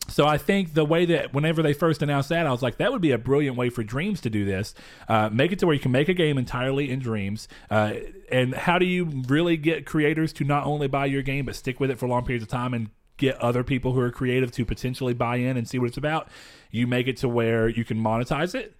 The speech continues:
I think that would be amazing. Have a separate app that people can go. It's just like a, the Dreams Games app would be, like, you know, the name or something, like, along those lines. Uh, and you can open it up, and any game that anybody's published, you can either download directly in Dreams, or you can download separate of Dreams if you wanted to.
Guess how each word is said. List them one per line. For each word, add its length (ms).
I 80
think 120
that 100
would 100
be 140
amazing. 480
Have 260
a 80
separate 460
app 300
that 160
people 200
can 140
go. 240
It's 160
just 160
like 140
a, 200
the 140
Dreams 400
Games 280
app 220
would 160
be, 220
like, 240
you 80
know, 60
the 80
name 200
or 60
something, 240
like, 140
along 220
those 140
lines. 300
Uh, 240
and 140
you 80
can 120
open 300
it 60
up, 180
and 140
any 200
game 240
that 120
anybody's 420
published, 420
you 80
can 140
either 240
download 400
directly 500
in 120
Dreams, 400
or 200
you 80
can 140
download 400
separate 320
of 80
Dreams 300
if 100
you 60
wanted 260
to. 240